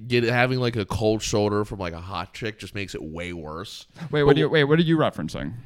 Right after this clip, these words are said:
Speaker 1: I'm referencing just, I feel like you tried to make up for something or, or tried to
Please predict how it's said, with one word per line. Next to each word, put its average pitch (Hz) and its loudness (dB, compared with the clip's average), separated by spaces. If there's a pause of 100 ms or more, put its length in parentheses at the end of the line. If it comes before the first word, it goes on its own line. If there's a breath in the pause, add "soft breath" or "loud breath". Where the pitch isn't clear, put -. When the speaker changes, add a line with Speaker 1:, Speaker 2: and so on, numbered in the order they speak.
(140)
Speaker 1:
I'm 127 -4
referencing 131 0
just, 110 -4
I 113 -8
feel 156 -4
like 147 -2
you 135 -4
tried 127 -4
to 104 6
make 117 4
up 117 0
for 101 -2
something 120 -6
or, 95 -6
or 95 -4
tried 110 -6
to 87 -8